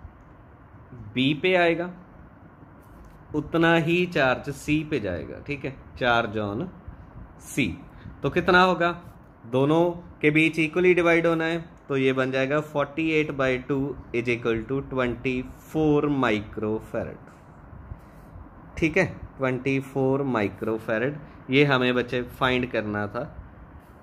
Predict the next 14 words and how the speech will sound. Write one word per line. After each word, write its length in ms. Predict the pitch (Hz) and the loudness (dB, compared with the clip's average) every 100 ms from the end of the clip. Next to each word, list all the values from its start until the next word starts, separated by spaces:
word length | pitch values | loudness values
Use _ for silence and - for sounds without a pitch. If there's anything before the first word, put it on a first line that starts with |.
| - | -10
चार्ज। 440 | - 110 78 - - - | 0 0 0 -8 -6 4
जो 180 | 175 | 6
जो 140 | 190 202 | 6 4
चीज़ें 320 | 190 175 175 | 4 2 2
फाइंड 580 | 175 - - 135 151 165 | -2 -8 -2 0 2 2
करनी 360 | 165 151 147 151 | 2 2 2 2
है 140 | 151 143 | 0 0
उनको 340 | 151 151 170 | -2 0 0
हमेशा 460 | 165 139 131 131 151 | 0 0 0 0 0
आप 220 | 127 117 151 151 - - - 120 | 0 -2 -8 -10 -16 -20 -6 2
बॉक्स 300 | 123 123 160 | 2 2 -2
में 160 | 160 | -2
किया 200 | 156 151 143 | 2 0 2
कीजिए। 400 | 147 143 170 | -2 -2 -4